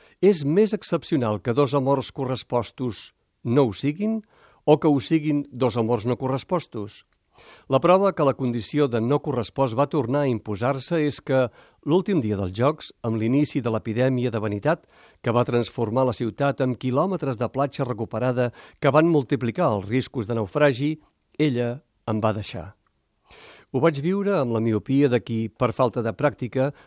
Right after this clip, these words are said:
confon l'excepció amb la regla. D'aquella circumstància me'n va quedar durant molt de temps una antipatia militant contra l'olimpisme,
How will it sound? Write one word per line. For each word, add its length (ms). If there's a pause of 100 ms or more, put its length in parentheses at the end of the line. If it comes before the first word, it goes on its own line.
confon 460
l'excepció 720 (100)
amb 160
la 80
regla. 460 (720)
D'aquella 400
circumstància 920 (180)
me'n 160
va 100
quedar 280 (100)
durant 320
molt 220
de 20
temps 380 (180)
una 160
antipatia 640
militant 520 (100)
contra 320
l'olimpisme, 720